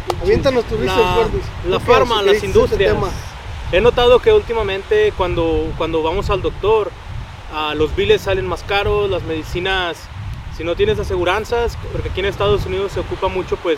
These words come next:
Speaker 3: las aseguranzas para, para todo, desde carros, casa, a dientes, salud, pero ahorita nos vamos a
Speaker 1: Literal,
Speaker 3: referir
Speaker 1: para todo.
Speaker 3: nos vamos a referir un poquito a todas, pero más nos vamos a enfocar, yo creo que en lo que viene siendo como medicamentos, am,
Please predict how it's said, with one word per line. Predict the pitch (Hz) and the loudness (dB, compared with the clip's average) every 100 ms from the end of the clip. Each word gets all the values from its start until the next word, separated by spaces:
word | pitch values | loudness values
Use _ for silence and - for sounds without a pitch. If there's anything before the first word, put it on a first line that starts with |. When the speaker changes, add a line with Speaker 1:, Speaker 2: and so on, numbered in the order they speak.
| - | -2
Speaker 3:
las | 147 143 | -6 -6
aseguranzas | 151 151 156 165 190 180 | -6 -4 -4 -4 -6 -4
para, | 160 156 139 - - - - - - - | -4 -2 -4 -8 -12 -10 -8 -10 -8 -2
para | 165 | 0
todo, | 170 214 185 143 | 4 4 4 2
desde | 151 139 147 | 0 2 4
carros, | 175 180 185 180 - | 4 4 4 2 2
casa, | 185 185 - 175 175 170 165 160 - - - - | 2 0 0 0 2 2 0 -2 -2 -2 -2 -6
a | 156 156 156 160 | -4 -2 -2 0
dientes, | 175 185 180 - 170 165 156 | 2 2 0 -2 0 0 0
salud, | - 151 170 190 180 160 - | -2 -2 2 2 2 -2 -4
pero | 160 | -2
ahorita | 160 151 | 0 0
nos | 143 | 0
vamos | 135 147 | 0 0
a | |
Speaker 1:
Literal, | 160 170 196 | 2 4 4
Speaker 3:
referir | 185 190 | 4 4
Speaker 1:
para | 139 127 | 0 -2
todo. | 156 185 190 151 123 - | -2 0 0 -2 -4 -10
Speaker 3:
nos | - | -4
vamos | 214 277 | 0 2
a | 254 | 2
referir | 247 226 254 | 2 2 0
un | 285 | -4
poquito | 294 - 269 285 | -4 -6 -4 -2
a | 269 | 2
todas, | 269 277 285 - | 2 2 2 2
pero | 240 | 2
más | 196 220 254 | 2 2 2
nos | 247 | 0
vamos | 240 247 240 | -2 -2 -2
a | |
enfocar, | 220 196 185 208 | -2 -2 -2 -2
yo | 240 | 0
creo | - 226 | 2 2
que | 240 | 2
en | 233 | 0
lo | 202 | 0
que | 175 170 | 0 0
viene | 185 226 | 2 0
siendo | 233 233 | 0 0
como | - 202 180 | 2 2 0
medicamentos, | 160 156 156 185 220 240 240 233 226 - - - - - - - 170 | -2 -2 -2 -2 -2 2 2 2 0 -6 -14 -16 -18 -18 -18 -12 -6
am, | 160 160 156 156 | -2 -2 -2 -4